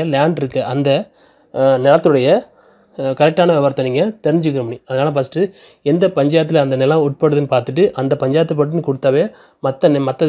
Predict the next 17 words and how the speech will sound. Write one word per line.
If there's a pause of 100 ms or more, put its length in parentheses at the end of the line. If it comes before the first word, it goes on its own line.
(120)
டீட்டெயில்ஸ்
எல்லாம்
நீங்க
ஈஸியா
தெரிஞ்சுக்கலாம். (100)
அழகா
நம்ம
தெரிஞ்சுக்கிட்டோம்.
மதுரை,
காரைக்குடி,
மீமிஷல், (400)
அடுத்து
உங்களுடைய (440)
அந்த
பஞ்சாயத்து
பேர்
வந்துருச்சு.